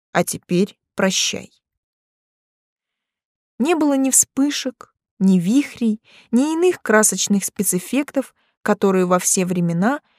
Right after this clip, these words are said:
наводили ужас и восхищение на окружающих. Эдмунд просто склонил голову перед мудростью и могуществом основателя рода и пропал в этом мире.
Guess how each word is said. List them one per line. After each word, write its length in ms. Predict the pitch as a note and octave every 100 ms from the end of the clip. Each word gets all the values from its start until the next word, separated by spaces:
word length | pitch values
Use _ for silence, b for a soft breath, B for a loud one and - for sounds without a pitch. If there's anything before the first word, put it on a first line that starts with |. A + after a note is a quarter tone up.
| _ _
наводили 420 | G3+ F#3+ A#3+ F4 E4+
ужас 400 | - D4+ C#4+ C#4+ -
и 80 | A#3
восхищение 680 | A3 - F#3+ - F#3+ G3
на 140 | F#3 F3+
окружающих. 960 | F3+ F#3 F3 D#3+ F3+ - - - _ _ _ _ _ _ _ _ _
Эдмунд 340 | E4+ F4 F4+
просто 280 | E4 E4+ -
склонил 460 | C#4+ - C#4 C4+ C4
голову 600 | G#3 C4 E4+ D#4+ D4 D4 _
перед 200 | - G#3
мудростью 760 | G3+ A3 C#4+ C#4 B3+ - A#3+ A3+ _
и 100 | -
могуществом 800 | G#3+ E3+ E3+ G3+ - A#3+ - G#3+
основателя 680 | - - F3+ F3 E3+ F3 D#3
рода 420 | A3 D#4+ D4+ D4 - -
и 280 | A3 D4 - _ _ _ _ _ _ _ _ _
пропал 600 | - C4 - - D3 - - _ _ _ _ _ _ _ _ _
в 100 | G#3 C#4+
этом 300 | G3+ - E3
мире. 300 | E3 - -